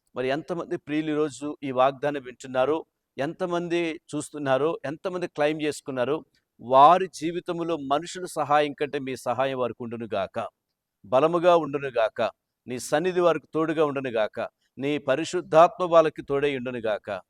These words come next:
నా తండ్రి, నీ బలిష్టమైన, బలీయమైన చేతికి అప్పగిస్తూ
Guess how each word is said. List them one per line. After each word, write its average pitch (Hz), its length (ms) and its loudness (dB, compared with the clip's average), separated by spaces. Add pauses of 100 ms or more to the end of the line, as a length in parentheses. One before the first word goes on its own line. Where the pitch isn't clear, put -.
(100)
నా 110 140 -4
తండ్రి, 135 500 -4 (320)
నీ 110 60 -8
బలిష్టమైన, 151 680 -4
బలీయమైన 151 480 -2
చేతికి 165 360 -8
అప్పగిస్తూ 107 720 -10